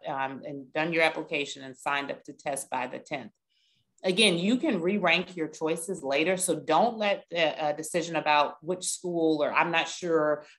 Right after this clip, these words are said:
I don't wanna select something," and then I take the test, you know, you can, you can move things around all you like until the application closes on December fifteenth. So don't worry about that. Um,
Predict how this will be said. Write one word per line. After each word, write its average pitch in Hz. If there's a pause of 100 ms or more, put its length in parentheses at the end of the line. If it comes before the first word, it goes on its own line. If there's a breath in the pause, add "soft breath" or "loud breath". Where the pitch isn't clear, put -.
I 170
don't 165
wanna 160
select 160
something," 151
and 143
then 151
I 151
take 160
the 165
test, -
you 175
know, 156 (680 soft breath)
you 185
can, 151
you 185
can 147
move 240
things 208
around 175
all 170
you 190
like 160
until 160
the 139
application 151
closes 147
on 139
December 139
fifteenth. 214 (380 soft breath)
So 147
don't -
worry 151
about 143
that. 151
Um, 131